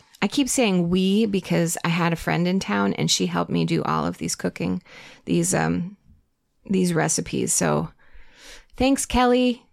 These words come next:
And she got it for her sister for Christmas, so I'm excited to see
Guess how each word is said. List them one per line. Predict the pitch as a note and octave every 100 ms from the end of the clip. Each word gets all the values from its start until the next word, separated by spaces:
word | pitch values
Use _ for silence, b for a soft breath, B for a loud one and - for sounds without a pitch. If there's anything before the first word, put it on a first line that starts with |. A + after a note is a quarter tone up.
| _ -
And | F#3+
she | G3+
got | F#3+ F#3
it | C#3+
for | F3+
her | F3+
sister | - E3 -
for | F3 E3
Christmas, | - E3 - D#3
so | -
I'm | D#2+ D#3+ D#3+
excited | - - - D#3+ -
to | - F3
see | - - E2 C#2+